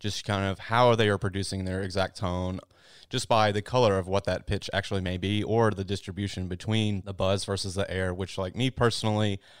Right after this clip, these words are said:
I kind of aim to around a fifty percent, like, roughly in that area of to buzz versus air. You know, it doesn't have to be exactly that, but if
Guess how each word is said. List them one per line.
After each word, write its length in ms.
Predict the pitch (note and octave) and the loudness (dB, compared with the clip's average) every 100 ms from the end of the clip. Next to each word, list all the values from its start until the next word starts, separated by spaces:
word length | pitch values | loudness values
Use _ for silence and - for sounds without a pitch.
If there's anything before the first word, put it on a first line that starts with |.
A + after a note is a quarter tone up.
| - | -8
I 100 | A#2 | -2
kind 180 | - B2 | 2 4
of 100 | A2+ | 2
aim 260 | F#2+ G#2 G#2+ | 2 0 -2
to 480 | - G#2 G2 G2 F#2+ - - | -2 -4 -2 -4 -6 -6 0
around 580 | G2+ G#2+ A2 A2+ A2 G#2 - | 2 4 6 4 2 -4 -6
a 80 | |
fifty 260 | - A#2 A#2 | -2 -2 0
percent, 580 | A2+ - A2 G#2+ - - _ _ | -2 0 0 0 -4 -10 _ _
like, 180 | G2 G2 | -8 0
roughly 320 | A2 G#2+ G#2 | 2 2 2
in 60 | G2+ | 0
that 160 | G2 - | 0 -2
area 400 | F#2+ G2+ G#2+ A2 | 0 2 6 6
of 180 | F#2+ - | 4 -2
to 260 | - G2 | -6 -6
buzz 420 | F2+ G2+ G2+ G2 - | 0 2 4 2 -2
versus 340 | F#2+ F#2+ F2+ | -4 -4 -4
air. 360 | - G#2+ G2 F#2 - - - - | 0 2 2 -2 -8 -20 -20 -6
You 80 | G#2+ | 0
know, 120 | G#2+ | 2
it 60 | |
doesn't 180 | A#2 B2+ | 4 2
have 120 | A2+ | 2
to 60 | G2 | 0
be 100 | F#2+ | -2
exactly 440 | F2+ F#2+ F#2+ F#2 F2 | -2 0 0 -2 -4
that, 280 | F2 E2+ | -4 -4
but 320 | G2 F#2+ F#2 - _ _ _ _ _ _ _ | 0 0 0 -4 _ _ _ _ _ _ _
if 360 | A2 A2 - | -2 -2 -4